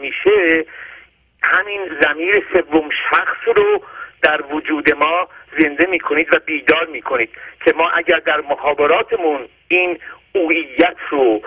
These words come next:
یعنی غیر خود رو تمرین بکنیم،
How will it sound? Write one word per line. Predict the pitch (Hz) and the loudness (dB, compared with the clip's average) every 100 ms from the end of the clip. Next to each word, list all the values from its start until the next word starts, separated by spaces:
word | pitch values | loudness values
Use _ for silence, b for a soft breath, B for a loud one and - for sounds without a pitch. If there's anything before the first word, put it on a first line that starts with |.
| B B B - | B B B -2
یعنی | 131 135 147 | 0 0 -2
غیر | 127 151 151 135 | 2 2 2 -2
خود | - 156 170 151 | 0 0 2 2
رو | 131 110 B B B | 2 2 B B B
تمرین | - 165 139 143 147 | 0 0 -2 -6 0
بکنیم، | 143 147 139 175 190 151 - | 0 2 0 0 2 0 -2